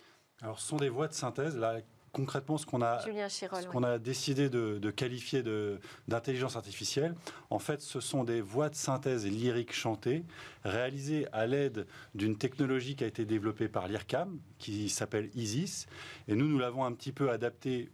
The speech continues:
Speaker 1: pour pouvoir, euh, l'utiliser plus facilement, la mettre en œuvre et la faire chanter en latin. C'était un petit peu le, le, l'objectif de, de notre projet. Pourquoi on l'appelle intelligence artificielle ? C'est-à-dire qu'on lui a donné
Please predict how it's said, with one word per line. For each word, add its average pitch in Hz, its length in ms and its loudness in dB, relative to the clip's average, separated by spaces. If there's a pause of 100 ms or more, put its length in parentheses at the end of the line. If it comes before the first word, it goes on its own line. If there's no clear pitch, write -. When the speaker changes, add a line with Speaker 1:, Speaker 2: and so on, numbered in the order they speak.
Speaker 1:
pour 101 140 -8
pouvoir, 110 420 2
euh, 101 100 -2
l'utiliser 120 720 2
plus - 260 -2
facilement, 135 480 0
la 120 120 2
mettre 131 260 -2
en 123 80 2
œuvre 156 160 0
et 113 40 0
la 107 100 2
faire - 220 -4
chanter 143 440 0 (140)
en 135 120 4
latin. 131 300 -2 (520)
C'était 117 340 0
un 107 140 2
petit 104 180 -6
peu 123 140 2
le, 110 240 6
le, 104 160 2
l'objectif 120 560 2
de, 117 180 4
de 107 140 2
notre 107 160 2
projet. 127 300 0
Pourquoi 165 320 0
on 165 40 4
l'appelle 131 300 0
intelligence 120 640 0
artificielle ? 151 580 0 (360)
C'est-à-dire 139 200 -2
qu'on 147 140 2
lui 147 220 2
a 151 80 0
donné 151 400 2